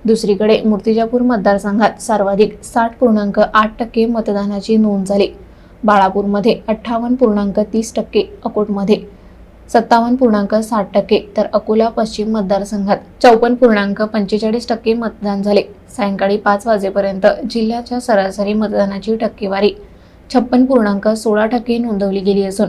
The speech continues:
अंतिम आकडेवारी बासष्ट ते पासष्ट टक्क्यांच्या दरम्यान राहील, अशी तज्ज्ञांची अपेक्षा आहे. लोकशाहीचा पवित्र उत्सव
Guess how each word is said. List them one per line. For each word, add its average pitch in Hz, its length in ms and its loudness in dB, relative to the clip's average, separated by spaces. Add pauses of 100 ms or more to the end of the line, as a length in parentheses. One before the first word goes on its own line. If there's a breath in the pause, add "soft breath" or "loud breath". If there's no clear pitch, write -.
(100)
अंतिम 233 400 2
आकडेवारी 202 560 2
बासष्ट 220 440 -2 (100)
ते 247 100 2
पासष्ट 214 480 -2
टक्क्यांच्या 214 540 -2
दरम्यान 196 360 -2
राहील, 196 220 0 (120)
अशी 208 200 -4
तज्ज्ञांची 208 520 -2
अपेक्षा 208 460 -6
आहे. 190 200 -2 (640 loud breath)
लोकशाहीचा 202 560 0
पवित्र 214 420 -2
उत्सव 214 380 0